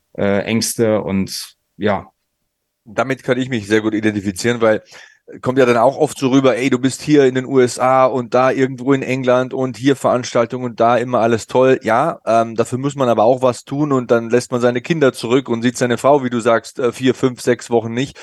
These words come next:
Speaker 2: Ähm, da versuche ich auch immer so eine Transparenz zu schaffen mit meinen Followern. Sind jetzt nicht so viele wie bei dir, aber,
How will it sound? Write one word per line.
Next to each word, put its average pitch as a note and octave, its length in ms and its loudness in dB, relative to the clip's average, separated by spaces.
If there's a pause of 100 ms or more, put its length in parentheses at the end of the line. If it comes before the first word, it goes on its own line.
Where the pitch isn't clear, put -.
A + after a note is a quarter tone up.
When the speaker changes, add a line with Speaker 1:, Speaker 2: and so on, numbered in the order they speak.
(420)
Speaker 2:
Ähm, A#2 360 -2
da B2+ 120 2
versuche C#3 260 -2
ich C3+ 100 4
auch C3+ 140 2
immer A#2+ 340 2
so A2 120 -8
eine A2+ 100 -2
Transparenz A#2 560 -4
zu G#2+ 100 -12
schaffen G2+ 380 -2
mit G2+ 160 -8
meinen G2+ 240 -2
Followern. G2 500 0
Sind A2 140 -8
jetzt A2+ 160 0
nicht B2+ 140 -4
so A#2 80 -2
viele C3+ 260 0
wie B2+ 100 4
bei B2 180 4
dir, C3 260 2
aber, B2 260 2